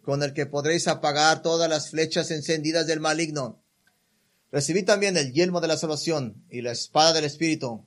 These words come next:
que es la palabra de Dios, orando en todo tiempo con toda oración y petición en el Espíritu. Y para esto, velando con toda perseverancia y petición por todos los santos. ¿Dónde está el poder?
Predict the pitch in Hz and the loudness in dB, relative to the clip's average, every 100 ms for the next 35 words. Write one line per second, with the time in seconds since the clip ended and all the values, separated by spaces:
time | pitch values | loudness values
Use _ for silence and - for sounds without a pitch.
0 | _ 131 127 135 139 - 156 151 160 175 | _ -6 -2 0 0 4 4 6 4 4
1 | 165 151 147 123 - - _ _ 117 131 | 2 2 -2 -2 -8 -16 _ _ -6 0
2 | 156 180 170 175 175 165 170 170 170 170 | 2 2 0 2 4 2 0 -2 -2 -4
3 | 160 147 165 170 165 151 170 170 160 151 | -4 -2 0 0 0 0 0 0 -2 -2
4 | 175 175 170 - 175 170 165 156 - 196 | 0 0 -4 -2 -2 0 -2 -2 -2 0
5 | 185 180 113 - _ _ _ _ - 123 | 0 -2 -8 -12 _ _ _ _ -14 -2
6 | 170 190 202 196 185 160 107 - _ _ | 4 6 6 4 0 -2 -2 -10 _ _
7 | - 139 147 180 180 175 156 170 165 165 | -4 -2 2 2 0 0 -2 2 4 2
8 | 165 160 160 165 170 160 170 170 170 151 | 2 -2 -2 0 0 2 0 0 -2 -2
9 | 156 147 165 165 160 156 147 147 139 _ | -4 0 -2 0 -4 -2 -2 -4 -8 _
10 | _ _ _ _ _ _ 143 139 160 165 | _ _ _ _ _ _ -4 0 2 2
11 | 160 170 151 139 139 120 - - _ _ | 2 2 2 0 -4 -6 -10 -16 _ _
12 | _ 127 151 165 185 160 180 175 147 | _ -8 -4 0 2 2 4 4 2